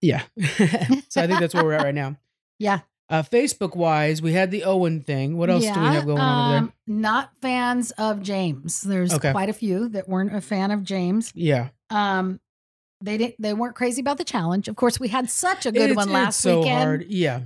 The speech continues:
Speaker 2: I mean, last week that, you know, this week it was kind of a small
Speaker 1: Yeah, it's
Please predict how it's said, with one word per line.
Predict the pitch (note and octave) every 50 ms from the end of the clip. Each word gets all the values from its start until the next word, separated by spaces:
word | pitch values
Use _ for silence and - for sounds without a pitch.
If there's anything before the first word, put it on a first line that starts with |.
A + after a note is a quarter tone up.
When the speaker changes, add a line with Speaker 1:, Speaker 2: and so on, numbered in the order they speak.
| - -
Speaker 2:
I | A#3+ A#3
mean, | A#3 A3
last | G#3 A3+ A3+ -
week | C4+ C#4 C#4 C#4 - -
that, | - A3 A#3 A3 G#3+ G#3 G#3 - _ _ _ _ -
you | C4+ C4
know, | A#3 G#3 F#3
this | F3+ G#3 A#3+ A#3 A3+
week | A#3 A3 G#3+ G#3+ A#3+
it | -
was | A3 G#3 G3 - - - _ _ _ _ _ _ -
kind | A#3+ G#3+ G#3+
of | G#3
a | G3
small | - - A3 G3 G3 G3
Speaker 1:
Yeah, | F3+ E3+ - F#3+
it's | F#3